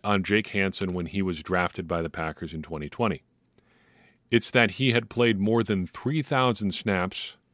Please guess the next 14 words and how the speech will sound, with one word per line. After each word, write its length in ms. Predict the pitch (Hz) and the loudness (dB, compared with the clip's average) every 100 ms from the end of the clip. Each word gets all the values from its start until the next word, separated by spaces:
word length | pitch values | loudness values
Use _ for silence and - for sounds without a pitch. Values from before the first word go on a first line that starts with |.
| _ _ | _ _
at 160 | 98 92 | -4 -4
center 480 | - 180 104 87 92 _ _ _ _ | 2 4 4 -2 -6 _ _ _ _
in 180 | 113 117 | 0 2
college. 520 | 139 160 110 - - _ _ _ _ _ _ _ _ _ _ | 4 2 2 -6 -20 _ _ _ _ _ _ _ _ _ _
He 160 | - 139 | 0 4
was 280 | 165 135 | 4 2
a, 260 | 123 101 101 - | 4 4 2 -2
if 200 | - 113 | -4 -2
not 220 | 127 135 131 | 2 4 6
a 140 | 98 | 4
great, 320 | 90 104 95 | 4 4 4
a 80 | 90 | 0
very 400 | 85 110 123 101 | 4 6 6 4
good 480 | 87 95 92 82 | 4 2 4 2